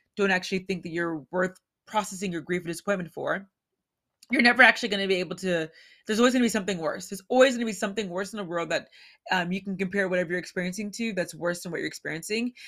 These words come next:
But we, that, that really is, like, a game that, that, that no one ever wins. You're never gonna win that game. And I think that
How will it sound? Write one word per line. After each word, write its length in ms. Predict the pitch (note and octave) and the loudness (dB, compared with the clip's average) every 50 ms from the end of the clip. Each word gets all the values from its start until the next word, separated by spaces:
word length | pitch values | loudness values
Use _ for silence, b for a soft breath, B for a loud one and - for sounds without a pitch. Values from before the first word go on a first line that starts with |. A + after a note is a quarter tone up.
| B B _ | B B _
But 60 | - | 0
we, 120 | F#3 F#3 F3+ | 0 0 2
that, 440 | F3 G3 F#3 F3+ - F3+ F3 - | 2 0 -2 2 2 2 2 4
that 180 | - F#3+ - - | 4 4 4 4
really 280 | F#3 G#3 G#3 G3+ F#3 - | 2 2 4 4 4 4
is, 200 | - F3+ E3 - | 2 0 0 -2
like, 120 | F3+ - | -2 0
a 160 | E3+ E3 D#3+ | 2 0 0
game 340 | D#3 - - F3 F3+ F#3 F3 | 0 0 0 2 2 2 0
that, 120 | - - | -2 -6
that, 220 | D3 D3 D3 C#3 C#3+ | -2 -2 -2 -2 -2
that 180 | E3 E3 - | -4 -8 -4
no 140 | F3 F3+ F3+ | -4 -2 -2
one 100 | F#3 F#3 | 0 0
ever 180 | F3 E3 D#3 C#3+ | -2 -2 -2 -4
wins. 360 | C#3 D3 C#3+ - F#3+ - - | -6 -6 -8 -10 -14 -16 -8
You're 100 | - F3+ | -6 -2
never 240 | F3+ F#3+ G3+ F#3+ A3 | 2 2 2 2 2
gonna 220 | G3 G3 F3+ E3+ E3 | 0 0 -2 -2 -4
win 160 | F3 F3 D#3+ | -4 -4 -4
that 160 | - - - | -6 -6 -6
game. 260 | - - - - - _ _ _ _ _ _ _ - | -8 -10 -10 -12 -16 _ _ _ _ _ _ _ -2
And 100 | G#3+ G3 | 2 2
I 80 | F#3 | 2
think 380 | F3+ F#3 - B3 B3+ B3+ - - | 2 2 2 0 0 0 0 0
that 360 | - E3 D3+ C#3+ C#3+ C#3 - | 4 6 8 8 6 4 0